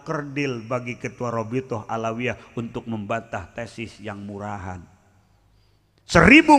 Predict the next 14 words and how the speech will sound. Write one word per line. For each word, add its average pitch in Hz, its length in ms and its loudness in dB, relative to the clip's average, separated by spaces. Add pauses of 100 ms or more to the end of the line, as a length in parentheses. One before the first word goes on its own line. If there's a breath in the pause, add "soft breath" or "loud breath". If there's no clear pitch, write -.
kali 247 240 4
mereka 214 320 4
benci 208 400 2
habaib, 180 480 4 (240)
kita 147 320 0
punya 123 320 -4
sejuta 127 560 -4
kecintaan 110 640 -6
untuk 104 320 -8
habaib. 92 400 -8 (160)
Betul? 107 320 -4 (1600)
Jangan 120 400 -14
kebawa, 156 480 -12
Mas. 170 400 -12